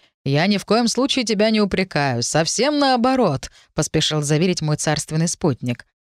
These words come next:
"Дело в том, что по традициям нашего рода девушки выходят замуж именно в лазурно-голубом".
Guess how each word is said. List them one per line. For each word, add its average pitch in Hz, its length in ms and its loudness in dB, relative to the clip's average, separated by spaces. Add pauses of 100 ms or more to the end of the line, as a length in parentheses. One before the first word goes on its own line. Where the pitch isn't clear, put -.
(140)
"Дело 208 320 2
в - 60 -10
том, 247 280 0
что 226 280 2
по 180 140 0
традициям 175 680 0
нашего 180 480 2
рода 247 400 2 (360)
девушки 226 520 0
выходят 254 500 2
замуж 240 440 0
именно 220 300 2
в 185 40 2
лазурно-голубом". 175 1200 2